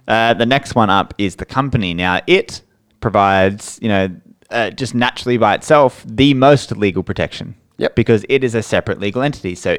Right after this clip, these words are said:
Speaker 1: its debts
Speaker 2: Mm.
Speaker 1: and its problems are its problems, not yours, not your assets.
Speaker 2: Yep.
Speaker 1: There are certain circumstances where they can come after, you know, they call it lifting the corporate veil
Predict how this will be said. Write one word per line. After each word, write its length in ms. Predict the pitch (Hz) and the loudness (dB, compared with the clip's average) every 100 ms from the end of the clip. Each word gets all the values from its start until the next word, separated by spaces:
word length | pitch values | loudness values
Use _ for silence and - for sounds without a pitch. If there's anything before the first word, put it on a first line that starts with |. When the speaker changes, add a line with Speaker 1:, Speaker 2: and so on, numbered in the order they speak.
| - | 0
Speaker 1:
its 220 | 180 - | 0 0
debts 520 | - - - - - _ _ | -2 -2 -2 -16 -20 _ _
Speaker 2:
Mm. 120 | 123 98 | -10 -6
Speaker 1:
and 100 | 120 | -6
its 180 | 156 - | -6 -6
problems 440 | 104 90 92 95 | -2 -2 -4 -4
are 100 | 101 | -4
its 280 | 165 - - | -4 -6 -8
problems, 420 | - 82 67 - | -6 -4 -6 -4
not 180 | 120 131 | -4 0
yours, 360 | 113 65 - | 0 0 -2
not 160 | 110 123 | -4 0
your 160 | 131 113 | 2 0
assets. 460 | 78 - - - - | 0 -6 -8 -12 -12
Speaker 2:
Yep. 160 | 147 156 | -8 -2
Speaker 1:
There 140 | 123 | 0
are 60 | 117 | 0
certain 380 | - 156 160 147 | 2 2 2 0
circumstances 760 | - 135 135 127 120 110 107 | 2 2 2 -4 -6 -6 -6
where 120 | 107 90 | -2 0
they 120 | 85 | -2
can 400 | - 117 127 131 | -4 -2 -2 -4
come 180 | 113 95 | -2 0
after, 300 | 85 - - | -2 -4 -8
you 140 | 90 | -6
know, 100 | 87 | -4
they 100 | 90 | -4
call 200 | - 98 | 0 -2
it 100 | - | 0
lifting 340 | 104 - 104 | -2 -2 -8
the 60 | 90 | -8
corporate 400 | - 101 - 85 | -2 -2 -2 -2
veil 340 | 98 82 85 | 0 0 0